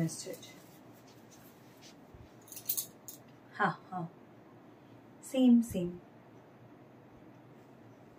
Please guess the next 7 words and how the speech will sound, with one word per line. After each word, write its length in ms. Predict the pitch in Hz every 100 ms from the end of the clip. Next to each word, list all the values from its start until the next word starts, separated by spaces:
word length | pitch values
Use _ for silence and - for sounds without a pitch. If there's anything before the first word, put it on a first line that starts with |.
| - - - - - - - - - - - - - - - - - - - - - 190
Amazing 600 | 190 185 185 175 196 202
है। 120 | 233 - - - - - -
Six 320 | - 226 -
seven 520 | - - 214 190 196 202
five 320 | 190 185 190 -
plus 200 | 185 175
shipping। 720 | 175 - 180 196 202 208 220